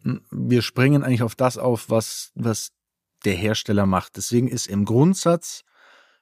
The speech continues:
für uns ist egal, welcher Antrieb drin ist. Es gibt natürlich ein paar Vor- und ein paar Nachteile, auch im Sinne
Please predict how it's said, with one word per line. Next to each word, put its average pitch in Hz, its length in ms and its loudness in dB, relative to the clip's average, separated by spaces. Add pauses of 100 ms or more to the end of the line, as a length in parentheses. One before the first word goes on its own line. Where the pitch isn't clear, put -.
für - 180 -2
uns 139 380 0
ist 123 180 -6
egal, 117 500 4
welcher 117 260 2
Antrieb 127 380 2
drin 110 180 2
ist. 98 220 -4
Es 104 180 -8
gibt - 200 -4
natürlich 120 280 0
ein 110 60 0
paar 113 160 2
Vor- 123 180 -2
und 120 60 2
ein 107 40 -2
paar 107 120 2
Nachteile, 117 500 4
auch 107 120 0
im 113 100 0
Sinne 113 400 0